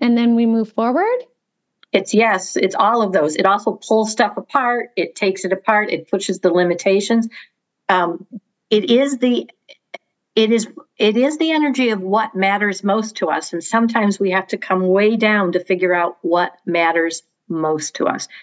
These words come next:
Speaker 2: It is this potential as well. So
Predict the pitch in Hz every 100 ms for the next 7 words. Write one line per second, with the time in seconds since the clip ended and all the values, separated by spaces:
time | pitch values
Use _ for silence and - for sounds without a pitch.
0 | - 190 208 202 220 - _ _ 226 226
1 | 302 339 - - - 196 185 196 226 -
2 | - - _ _ - 214 196 180